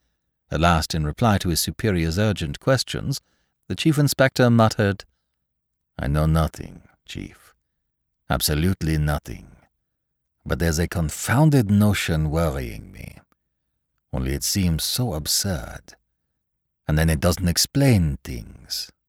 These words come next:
On the contrary, it confuses them rather." "Then?" "Then I implore you, chief, to have a little patience, to let me go my own way. But if I telephone to you,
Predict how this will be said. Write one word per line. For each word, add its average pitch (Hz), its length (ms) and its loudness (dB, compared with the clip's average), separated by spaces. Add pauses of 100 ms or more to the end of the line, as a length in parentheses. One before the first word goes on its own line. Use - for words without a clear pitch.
(140)
On 69 40 -4
the 69 60 -4
contrary, 78 640 0
it 85 100 -8
confuses 147 760 0
them 64 200 -6
rather." 52 520 -10 (960)
"Then?" 139 420 2 (1120)
"Then 67 580 -4 (380)
I 73 100 -4
implore 82 520 0
you, 58 340 -12
chief, - 520 -12
to 73 80 -8
have 73 200 -4
a 80 60 -4
little 73 340 -6
patience, - 680 -10 (880)
to 85 80 -2
let 98 180 2
me 120 100 4
go 107 160 6
my 98 160 6
own 82 280 4
way. 65 400 -8 (640)
But 73 280 -2
if 82 200 -4
I 90 140 0
telephone 90 680 2
to 64 180 -10
you, 58 300 -8